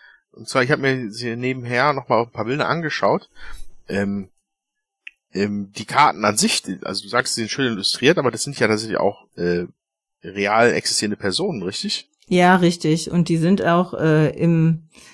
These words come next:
Speaker 2: alle erklärt, also da ist überall noch mal was zu gespr-, äh, geschrieben. Tatsächliche Gangster, tatsächliche Künstler, tatsächliche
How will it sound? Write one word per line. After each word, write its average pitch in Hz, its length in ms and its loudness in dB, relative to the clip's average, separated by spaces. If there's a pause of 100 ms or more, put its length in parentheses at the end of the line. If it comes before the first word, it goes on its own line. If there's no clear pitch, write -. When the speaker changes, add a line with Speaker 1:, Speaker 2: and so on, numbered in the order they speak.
(180)
Speaker 2:
alle 175 180 6
erklärt, 170 680 4
also 151 180 2
da 151 140 4
ist 151 200 -2
überall 151 380 2
noch 156 140 2
mal 156 140 2
was 151 220 0
zu 151 120 -4
gespr-, - 480 -10
äh, 156 200 4
geschrieben. 147 560 0
Tatsächliche 165 560 -2
Gangster, 165 580 0
tatsächliche 156 580 -2
Künstler, 156 600 0
tatsächliche 156 720 -2